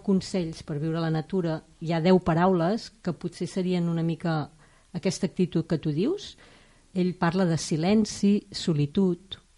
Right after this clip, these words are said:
humilitat, contemplació i meditació, estacionalitat, atenció conscient, durada, joia i els sentits.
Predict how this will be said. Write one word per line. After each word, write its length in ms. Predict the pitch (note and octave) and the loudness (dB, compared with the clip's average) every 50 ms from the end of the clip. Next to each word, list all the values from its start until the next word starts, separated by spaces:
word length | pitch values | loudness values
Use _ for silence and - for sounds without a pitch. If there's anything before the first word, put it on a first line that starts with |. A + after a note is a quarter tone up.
| _ - | _ -2
humilitat, 680 | F#3 E3+ E3+ D#3 D3+ D3+ D3 D3 - F3 D#3+ C#3+ - - - - - _ _ _ _ _ - | 2 2 4 4 4 2 0 0 0 -2 -2 -2 -4 -6 -14 -20 -20 _ _ _ _ _ 0
contemplació 640 | G3 F#3 - - E3+ E3 - D#3 D3+ D3 - - F3 | 0 0 2 2 0 -2 0 -2 -4 -4 -2 -2 0
i 40 | E3 | 0
meditació, 760 | D#3+ D#3 D3 D3 D3 D#3 D3 - - F#3+ F3+ E3+ D#3+ D3 D#3+ - _ - - _ _ _ - | 0 0 -2 -4 -6 -8 -12 -8 -6 -4 -4 -2 -2 -4 -6 -10 _ -20 -20 _ _ _ -6
estacionalitat, 960 | F3+ D3 - - D3+ C#3+ - - E3+ E3 D#3 D3+ D3 C#3+ - F3 D#3+ C#3 C3 - _ _ _ _ _ _ _ | -4 -4 -4 -4 -6 -4 -2 0 0 0 0 0 -2 -4 -4 -4 -4 -4 -6 -10 _ _ _ _ _ _ _
atenció 460 | - F#3 - F#3 E3+ E3 - - F#3 E3+ | -4 -2 2 2 2 2 2 0 -2 0
conscient, 600 | - F3 E3+ D#3 - - G#3+ G#3 G3 F3+ F#3 A3+ C#4+ - - - _ _ _ _ _ _ _ _ | 0 0 0 0 0 0 2 4 4 4 2 0 -2 -6 -10 -20 _ _ _ _ _ _ _ _
durada, 640 | - D#3 D3+ D#3+ E3 E3+ F#3 G#3 G3+ A#3 C#4+ D#4 E4 F4 - _ _ _ _ _ - | -6 -2 0 2 2 2 2 2 2 2 2 2 0 -2 -6 _ _ _ _ _ -6
joia 520 | E3+ D3 D#3+ E3 E3 G3 A#3 C#4+ D#4+ F4+ G#4+ A4 - _ _ _ _ _ _ _ _ - | -4 -2 -2 0 0 0 0 2 0 0 0 -4 -8 _ _ _ _ _ _ _ _ -2
i 80 | F#3+ F#3+ F#3 | 2 2 2
els 80 | E3+ - | 2 0
sentits. 640 | - F3 D#3 - - C3 A2 - - - - - | -4 -6 -6 -6 -8 -12 -14 -14 -16 -20 -20 -20